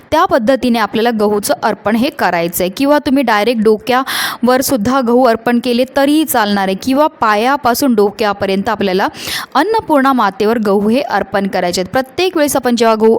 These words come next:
अर्पण करणार आहेत, तेव्हा आपल्याला "ओम श्री अन्नपूर्णाय नमः, ओम श्री अन्नपूर्णाय नमः" या मंत्राचा जप करत करत आपल्याला गहू हे अर्पण करायचे आहेत. आता गहू कितपर्यंत अर्पण करायचे आहेत? जिथपर्यंत अन्नपूर्णा मातेच्या खांद्यापर्यंत गहू येत नाही, तिथपर्यंत आपल्याला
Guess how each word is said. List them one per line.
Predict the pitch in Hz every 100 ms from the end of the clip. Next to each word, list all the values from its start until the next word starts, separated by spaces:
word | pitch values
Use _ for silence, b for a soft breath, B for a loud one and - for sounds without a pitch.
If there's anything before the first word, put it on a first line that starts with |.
| -
अर्पण | 302 339 294
करणार | 240 202 190
आहेत, | 185 190 - - -
तेव्हा | 262 269
आपल्याला | 233 220 196
"ओम | 233 311 370
श्री | - -
अन्नपूर्णाय | 247 311 339 277 240 226 233
नमः, | 226 220 208
ओम | 254 349
श्री | - 339
अन्नपूर्णाय | - 240 302 277 247 226 226
नमः" | 214 202
या | 214 311
मंत्राचा | 381 320 269 262
जप | 220 180 247 330 -
करत | 240 226 -
करत | 220 214
आपल्याला | - 202 185 277 B B 240 208
गहू | 220 247 254
हे | 254
अर्पण | - 233 202 - 180
करायचे | 175 175 165 175
आहेत. | -
आता | 254 339 269
गहू | 285 339
कितपर्यंत | 381 370 - 247 214
अर्पण | 202 - 196
करायचे | 190 185 180
आहेत? | 180
जिथपर्यंत | 185 240 262 311 262 233 -
अन्नपूर्णा | 220 277 349 277 254
मातेच्या | 240 214 208 208 - - B B B -
खांद्यापर्यंत | 254 233 214 262 330 339 320
गहू | 320 233 247
येत | 262 233 254
नाही, | 214 190 185
तिथपर्यंत | 339 - 370 330 302
आपल्याला | 269 226 220